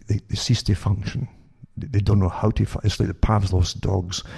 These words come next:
"If I move to, move to that corner, I'll get a shock. If I move to this other corner over here, I'll get a shock," until eventually you just, you just have a breakdown. And that's what's happening to a lot of people. They know this at the top. They knew it before they,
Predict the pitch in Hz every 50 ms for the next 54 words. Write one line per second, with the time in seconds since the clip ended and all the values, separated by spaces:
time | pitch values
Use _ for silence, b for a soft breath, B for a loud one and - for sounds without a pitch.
0 | B B B B B B 92 110 107 110 107 - - - 120 120 120 - - 98
1 | 87 107 110 - - - - 104 95 95 95 90 85 85 - - 98 87 87 85
2 | 80 - - 90 90 90 - - - - B B B B B B B B B B
3 | - - - 95 95 104 107 101 - - 98 92 107 113 - - 87 85 87 -
4 | - 95 92 92 90 87 95 95 - - 98 107 113 107 98 95 95 92 92 90
5 | 90 90 87 - - 90 92 95 90 - - 95 90 - - 98 95 - 98 92
6 | 90 90 113 98 98 - - - 104 98 90 95 95 - - - 101 90 92 -
7 | - 98 87 95 92 95 98 92 - - 95 87 80 80 85 - - B B B
8 | B B B B B B 95 90 87 87 - - 98 90 - - - - 101 -
9 | - - 90 85 - - - - 87 82 82 87 - - 98 - - 85 85 -
10 | - - - - 95 - - 80 92 - B B B B 120 123 139 139 131 107
11 | 95 - - - - - 85 - - 85 - - - 107 110 131 147 131 - -
12 | - 90 - - 90 87 87 90